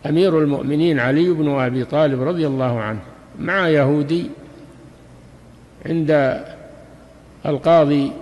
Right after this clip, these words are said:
شريح في درع، في درع سقط من راحلة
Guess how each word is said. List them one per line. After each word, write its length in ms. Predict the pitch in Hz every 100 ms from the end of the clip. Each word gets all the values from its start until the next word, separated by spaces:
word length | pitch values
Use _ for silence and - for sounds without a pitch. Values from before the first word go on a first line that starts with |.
| - - - - - - - - - -
شريح 520 | - 170 151 139 170 - - - - - - - -
في 160 | 202 202
درع، 320 | 226 156 127 - - - - - - - - - - - - - -
في 160 | 196 220
درع 340 | 196 202 170
سقط 460 | 160 196 208 156 156
من 180 | 147 143
راحلة 600 | 131 135 160 175 180